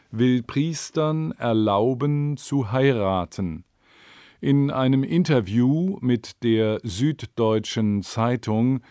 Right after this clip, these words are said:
sagte der katholische Theologe, er könne sich zwar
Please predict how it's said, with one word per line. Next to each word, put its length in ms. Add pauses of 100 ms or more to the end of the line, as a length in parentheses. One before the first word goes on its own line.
(140)
sagte 800
der 420
katholische 1040
Theologe, 920 (640)
er 300
könne 360
sich 440
zwar 600